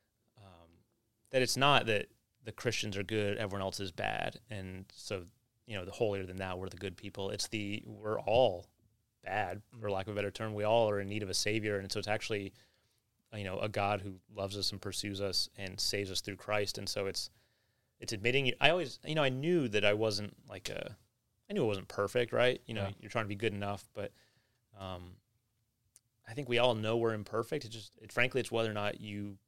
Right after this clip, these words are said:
Speaker 1: can come to the place where you admit that you need a savior.
Speaker 2: Mm.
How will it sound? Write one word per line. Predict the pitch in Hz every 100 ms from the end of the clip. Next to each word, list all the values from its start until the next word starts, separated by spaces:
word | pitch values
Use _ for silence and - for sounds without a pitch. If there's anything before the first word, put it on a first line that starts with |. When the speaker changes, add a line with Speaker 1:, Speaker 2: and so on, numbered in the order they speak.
| _ -
Speaker 1:
can | 107
come | 113 107
to |
the | 98
place | - 104 101
where | 101
you |
admit | 95 98
that | 101
you | 98
need | 95
a | -
savior. | - 104 98 95 - -
Speaker 2:
Mm. | 110 104